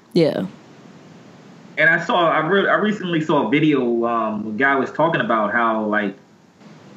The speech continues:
Speaker 2: that's a new high. That's, like, the equivalent of, like, getting high, smoking a joint, and, or reaching your climax or something of that nature.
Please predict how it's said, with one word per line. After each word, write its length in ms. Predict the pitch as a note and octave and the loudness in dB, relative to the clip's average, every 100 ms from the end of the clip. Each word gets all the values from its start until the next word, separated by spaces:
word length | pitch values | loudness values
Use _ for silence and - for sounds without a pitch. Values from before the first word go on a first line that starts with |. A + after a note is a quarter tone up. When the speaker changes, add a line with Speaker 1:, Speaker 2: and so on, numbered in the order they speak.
| - - - | -20 -14 0
Speaker 2:
that's 300 | C#3+ D3 D3 | 0 2 0
a 100 | C3 | 0
new 200 | D3 C#3 | 2 2
high. 400 | E3 E3 A#2+ G2+ | 2 2 2 0
That's, 260 | B2 A#2+ | -2 0
like, 220 | D3 B2 - - _ | 0 -2 -4 -20 _
the 60 | C#3+ | -6
equivalent 500 | C#3 E3+ E3+ D3 C3 | -4 -2 0 0 -2
of, 80 | A#2 | 0
like, 280 | A#2 G#2+ - - _ _ _ - - - - - - - - - - - | 0 -2 -6 -16 _ _ _ -20 -20 -20 -20 -20 -20 -20 -20 -20 -20 -6
getting 200 | D3+ D#3+ D3 | -2 0 2
high, 240 | F3 C#3+ - | 0 0 -2
smoking 260 | C#3+ D3 | -2 0
a 80 | C3+ | -2
joint, 420 | - D#3+ D#3 C3 | -2 0 0 -2
and, 240 | A#2 A2 G#2+ | -6 -6 -8
or 180 | B2 A#2 | -6 -2
reaching 460 | A#2+ D#3 C#3+ B2+ A2+ - - | 0 0 -2 -6 -8 -16 -8
your 120 | B2+ | -6
climax 580 | - D#3 D#3 C#3 B2 - | -2 0 0 0 -4 -6
or 60 | B2 | -4
something 400 | - F#3+ D#3+ D#3 | 0 0 0 -2
of 120 | C#3 | 0
that 200 | D3+ - | 0 0
nature. 420 | G3+ G3+ B2 G2 | -2 -2 -2 -4